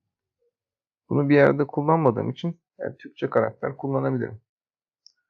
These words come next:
Sıkıntı yok. O sadece sahneyi toparlamak için lazım.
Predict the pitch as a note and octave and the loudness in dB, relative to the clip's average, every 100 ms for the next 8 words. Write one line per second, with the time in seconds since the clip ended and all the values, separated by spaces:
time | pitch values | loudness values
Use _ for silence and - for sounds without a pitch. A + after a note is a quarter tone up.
0 | _ _ - - - A2+ A#2 A2+ - - | _ _ -20 -10 -8 -4 -4 -4 -8 -16
1 | _ _ _ _ _ _ _ _ _ _ | _ _ _ _ _ _ _ _ _ _
2 | _ _ B2 - B2+ A#2 B2+ A#2 A2+ C3 | _ _ -4 2 2 2 0 0 0 -2
3 | B2+ - A#2+ A#2+ A#2 A#2+ A2 - G2+ - | -2 -2 0 0 0 -2 -6 -8 -10 -12
4 | - | -20